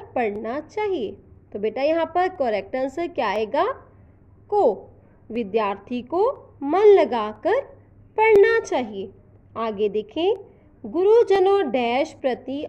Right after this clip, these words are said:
आदर भाव होना चाहिए। Next is, पढ़ने डैश मन लगाकर जुटे बिना बात नहीं बनती। कुल्हाड़ी डैश पेड़ काटा जाता है।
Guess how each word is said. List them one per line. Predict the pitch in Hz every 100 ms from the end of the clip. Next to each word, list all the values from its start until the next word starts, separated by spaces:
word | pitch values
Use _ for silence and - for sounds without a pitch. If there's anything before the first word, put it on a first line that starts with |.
| -
आदर | 247 262 269 370 359
भाव | 214 185 226 285 349 320
होना | 214 214 220 226
चाहिए। | 254 - 403 349 220 - - _ - _ _ _ _ -
Next | 240 233 226 -
is, | 311 370 359 - - - _ -
पढ़ने | 349 349 370 453 440
डैश | 294 262 247 254 269
मन | 254 247
लगाकर | 247 233 208 196 - 294 403 - - 226
जुटे | 320 359 427 440
बिना | 294 262 233 226
बात | 196 208 311 - -
नहीं | 285 302 339 392 370
बनती। | 247 196 190 208 - - - - - - - - - _ - - -
कुल्हाड़ी | 330 320 - 294 294 381 415
डैश | 277 262 240 294
पेड़ | - 277 254 262 330
काटा | 339 240 220 240 277
जाता | 240 233 202 226
है। | 240 285 349 226 208